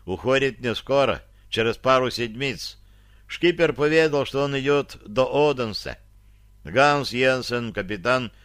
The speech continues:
Хуртига, сказал, что уходит через два дня, но он идёт до Кристиании. Это небольшой городок близ крепости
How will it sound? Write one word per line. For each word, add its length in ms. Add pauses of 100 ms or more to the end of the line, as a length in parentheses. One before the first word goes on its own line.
Хуртига, 680
сказал, 380
что 180
уходит 380 (320)
через 260
два 180
дня, 380 (520)
но 160
он 140
идёт 280
до 120
Кристиании. 1040 (400)
Это 280
небольшой 440
городок 440
близ 220
крепости 720